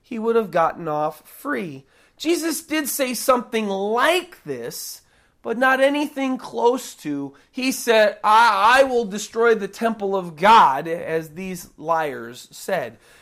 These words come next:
We got John two thirteen through twenty-two, where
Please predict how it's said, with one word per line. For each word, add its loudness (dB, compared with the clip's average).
We -4
got 6
John 4
two -4
thirteen 0
through -8
twenty-two, -2
where 4